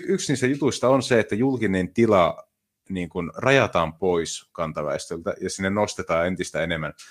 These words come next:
tämmöisiä, niin kun, etnisiä vieraslajeja ottamaan sen tilan itselleen. Ja näitten henkilöiden tarkoitus on omalla naamallaan antaa semmoinen vaikutelma, että Suomi nyt on tämmöinen.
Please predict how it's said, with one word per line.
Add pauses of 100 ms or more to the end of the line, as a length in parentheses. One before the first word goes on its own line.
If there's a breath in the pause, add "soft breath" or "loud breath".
(160 soft breath)
tämmöisiä,
niin
kun, (300)
etnisiä
vieraslajeja (580 loud breath)
ottamaan
sen
tilan
itselleen.
Ja (420)
näitten (100)
henkilöiden
tarkoitus
on
omalla
naamallaan (260 soft breath)
antaa
semmoinen
vaikutelma,
että
Suomi
nyt
on
tämmöinen.